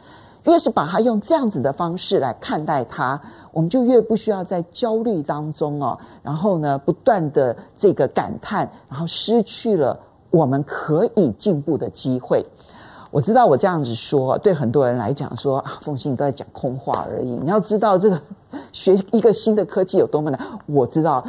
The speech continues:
发-，我发誓，我真的知道。所以呢，前一阵子我听到有一个朋友还在感叹说，“哎呀，感觉上面这个科技啊，就是不断的进展，要把我们这一代人都给淘汰了。”呃，我其实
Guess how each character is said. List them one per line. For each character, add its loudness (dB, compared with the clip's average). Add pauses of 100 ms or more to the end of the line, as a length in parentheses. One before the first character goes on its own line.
(120)
发-， -2
我 2
发 -2
誓， -2
我 2
真 2
的 2
知 -6
道。 0 (320)
所 4
以 6
呢， 4
前 0
一 2
阵 4
子 0
我 4
听 -2
到 2
有 4
一 0
个 0
朋 -4
友 -4
还 -6
在 0
感 -4
叹 -6
说 2 (380)
，“哎 0
呀， -6
感 -4
觉 0
上 -2
面 -2
这 -2
个 0
科 -4
技 -4
啊， -2 (300)
就 2
是 2
不 0
断 2
的 2
进 -2
展， -4
要 0
把 0
我 2
们 -2
这 0
一 2
代 0
人 -2
都 0
给 -4
淘 -8
汰 -4
了。” -8 (760)
呃， 2 (120)
我 2
其 0
实 4